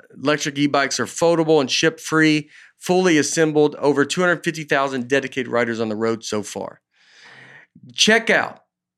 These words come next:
the all-new Expedition Cargo e-bike from Lectric. Visit lectric e bikes dot com to learn more about the Expedition Cargo e-bike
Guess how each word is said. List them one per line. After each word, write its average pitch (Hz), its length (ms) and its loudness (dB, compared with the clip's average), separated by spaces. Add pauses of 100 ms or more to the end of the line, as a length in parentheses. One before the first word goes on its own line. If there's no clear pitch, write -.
(160)
the 123 280 -2
all-new 156 560 4
Expedition 143 1400 -2
Cargo 139 520 0
e-bike 135 540 -2
from 135 320 -2
Lectric. 147 680 -2 (760)
Visit 131 380 2
lectric 143 640 -4 (160)
e 147 140 0
bikes 139 380 -2
dot 120 240 -2
com 131 320 0
to 127 100 0
learn 120 260 0
more 123 360 2
about 113 340 -2
the 90 80 -8
Expedition 120 580 -4
Cargo 117 540 0
e-bike 123 560 -4